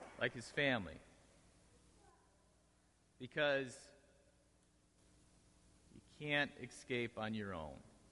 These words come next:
Jesus is the one who's gonna lead you out. And that's the challenge Jesus has for you in saving you.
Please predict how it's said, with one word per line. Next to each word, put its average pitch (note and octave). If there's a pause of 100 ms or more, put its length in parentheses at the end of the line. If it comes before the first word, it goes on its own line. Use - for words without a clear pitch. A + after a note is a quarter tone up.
(2000)
Jesus B2+
is A2
the A2+
one G2+
who's G#2
gonna G2
lead F2+
you E2 (1700)
out. - (2250)
And B2+
that's D#3
the D#3+
challenge D3+
Jesus C3
has C3
for B2+
you C3
in A#2
saving F3+
you. E2+